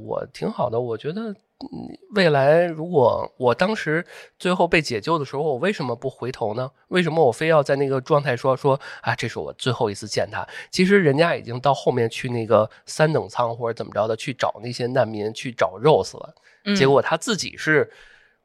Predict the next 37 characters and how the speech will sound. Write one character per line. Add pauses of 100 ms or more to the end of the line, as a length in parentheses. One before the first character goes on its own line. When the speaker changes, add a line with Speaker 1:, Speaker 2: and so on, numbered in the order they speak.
(160)
Speaker 1:
不
找
他
的，
或
者
是
不
给
他
一
个
回
应 (100)
的。 (200)
Speaker 2:
嗯。 (120)
Speaker 1:
对
吧？
Speaker 2:
嗯。
Speaker 1:
那
其
实 (400)
某
种
意
义
上
来
讲，
这
里
边
就
是
有
一
种